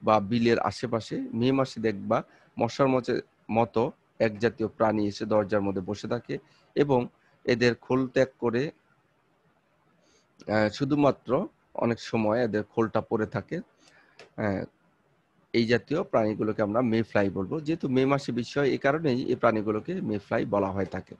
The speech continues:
ইফিমেরোপ্টেরা অর্ডারের অন্তর্ভুক্ত প্রাণীগুলো। আর এই যে ড্রাগন ফ্লাই, এগুলো হলো তোমরা চিনো, ছোটবেলায় খেলাধুলা করেছো, এটা হলো ফড়িং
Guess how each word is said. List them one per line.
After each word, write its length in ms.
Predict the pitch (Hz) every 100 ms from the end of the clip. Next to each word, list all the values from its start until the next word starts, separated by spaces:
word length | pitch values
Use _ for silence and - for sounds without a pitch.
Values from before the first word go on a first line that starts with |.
| _ _ - - - _ -
ইফিমেরোপ্টেরা 680 | 156 202 185 180 180 156 143 -
অর্ডারের 340 | 117 117 117 120
অন্তর্ভুক্ত 380 | 113 104 101 98 107
প্রাণীগুলো। 500 | 110 101 98 123 180 _ _ - - _
আর 240 | 110 107 107 -
এই 100 | 139
যে 60 | 156
ড্রাগন 460 | 127 143 147 165 160
ফ্লাই, 300 | - 113 120 302 _ _ _ -
এগুলো 280 | 156 165 160 147
হলো 180 | 120 139 - _ _ _ _ _ _
তোমরা 200 | 123 123 120
চিনো, 300 | - 143 107 175 - _
ছোটবেলায় 460 | - 117 113 110 110
খেলাধুলা 380 | 110 107 113 120 120
করেছো, 300 | 127 - 175 - _ _ _ 135
এটা 200 | 131 156
হলো 180 | 131 113 165 - _ _ _ _ _ _ _ _ _ _ _ _ - - _ -
ফড়িং 260 | 135 139